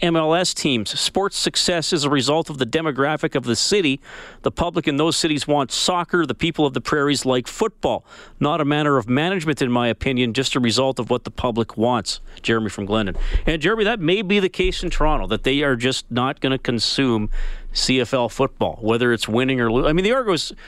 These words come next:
they're not great this year. They've had some decent teams recently. If you put the Calgary Stampeders in Toronto, would, would, would all of a sudden the stadium be sold out? Probably not.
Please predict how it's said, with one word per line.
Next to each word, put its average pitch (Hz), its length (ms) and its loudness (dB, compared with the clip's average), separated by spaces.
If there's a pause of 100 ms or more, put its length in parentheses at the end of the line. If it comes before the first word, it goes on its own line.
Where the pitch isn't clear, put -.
(200)
they're 180 100 -2
not 160 220 -2
great 147 320 2
this - 240 4
year. 135 120 0
They've 147 120 0
had 190 160 -2
some 113 200 -4
decent 113 340 -2
teams 131 360 0
recently. 98 520 0 (400)
If 101 100 -2
you 123 80 2
put 185 220 -2
the 170 80 -2
Calgary 156 400 -2
Stampeders 156 800 0
in 139 380 0 (460)
Toronto, 127 400 0
would, 120 320 -2
would, 120 240 0 (220)
would 113 120 2
all 101 140 2
of 120 80 0
a 117 60 -2
sudden 120 200 0
the 113 60 -4
stadium 113 460 0
be 110 240 0
sold 110 340 0
out? 120 180 2 (120)
Probably 110 360 0
not. 131 280 -2